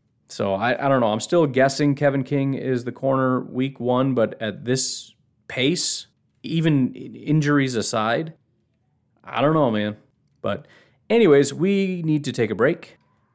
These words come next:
If and you'd like to support the podcast, you can do so at patreon dot com forward slash pack underscore daddy. We are down to two hundred and forty-five patrons. Still holding out hope we can, uh, get another fifty-five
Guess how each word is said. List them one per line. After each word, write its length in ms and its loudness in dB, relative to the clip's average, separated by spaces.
If 200 2
and 180 4
you'd 100 4
like 200 4
to 60 -12
support 340 -4
the 60 -16
podcast, 680 -2
you 80 -4
can 120 -8
do 180 -2
so 240 0
at 180 -4
patreon 500 -4
dot 240 -2
com 360 -4
forward 320 -2
slash 380 -2
pack 400 -6
underscore 760 0
daddy. 460 -2
We 140 2
are 180 2
down 540 2
to 80 0
two 200 0
hundred 200 2
and 100 -6
forty-five 600 -2
patrons. 400 -2
Still 280 2
holding 280 2
out 160 0
hope 380 0
we 160 -6
can, 260 -2
uh, 200 -2
get 140 -4
another 260 -2
fifty-five 800 -4